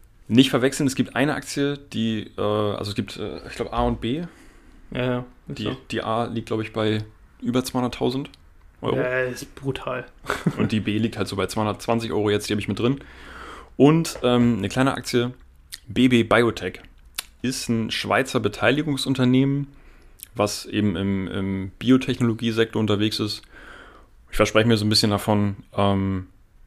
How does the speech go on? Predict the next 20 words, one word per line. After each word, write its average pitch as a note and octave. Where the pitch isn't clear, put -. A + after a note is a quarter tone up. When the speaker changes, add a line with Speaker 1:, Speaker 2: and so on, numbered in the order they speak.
Speaker 1:
ja, G#2
dass G2
die G#2
einfach G#2+
in G#2
der G2+
nächsten G#2
Zeit G2
wahnsinnig G#2
viele G#2
Fortschritte G#2+
machen G2+
werden, G2
auch G2
außerhalb G2+
jetzt G2
von, F#2+
von, F#2+
vom G#2+
Coronavirus, G#2